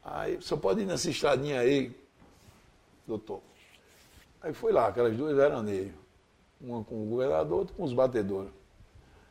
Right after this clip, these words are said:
Batedores. Aí quando chegou lá na frente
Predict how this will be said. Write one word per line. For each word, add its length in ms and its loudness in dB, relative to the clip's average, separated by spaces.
Batedores. 580 -4
Aí 160 0
quando 220 -6
chegou 280 2
lá 140 6
na 140 0
frente 440 -10